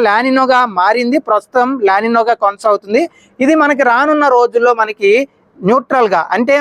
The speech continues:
మనకి మధ్యవర్తిగా, ఏదైతే మనకి ఎల్ నినో కాకుండా లానినో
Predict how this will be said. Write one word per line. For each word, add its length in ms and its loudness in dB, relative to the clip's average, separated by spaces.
మనకి 280 -2
మధ్యవర్తిగా, 1300 -2
ఏదైతే 360 2
మనకి 280 -4
ఎల్ 160 0
నినో 160 2
కాకుండా 360 0
లానినో 360 0